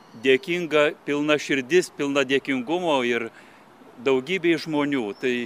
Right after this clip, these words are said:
ir Vilniaus arkivyskupijai, Bažnytinio paveldo muziejui, taip pat ir bendruomeniai,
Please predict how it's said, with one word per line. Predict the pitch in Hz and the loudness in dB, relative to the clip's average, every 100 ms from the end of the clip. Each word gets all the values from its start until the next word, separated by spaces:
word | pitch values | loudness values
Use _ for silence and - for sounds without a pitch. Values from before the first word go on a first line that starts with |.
| - - - | -8 -20 -10
ir | 123 120 | -8 -6
Vilniaus | 147 156 143 135 143 | -6 -4 -2 -2 -4
arkivyskupijai, | 131 131 127 - 131 113 175 175 160 143 | -6 -6 -10 -6 -10 -8 -8 -4 -4 -4
Bažnytinio | 120 120 131 131 131 - | -4 -6 -4 -6 -4 4
paveldo | 143 160 156 143 139 | 6 6 4 0 -2
muziejui, | 139 131 135 139 135 127 - - - - - | -2 -2 2 4 4 2 -4 -20 -20 -20 -6
taip | 120 117 | -4 0
pat | 135 135 | 0 2
ir | 135 | 0
bendruomeniai, | 120 127 120 143 180 180 165 156 | 4 4 4 4 4 4 4 4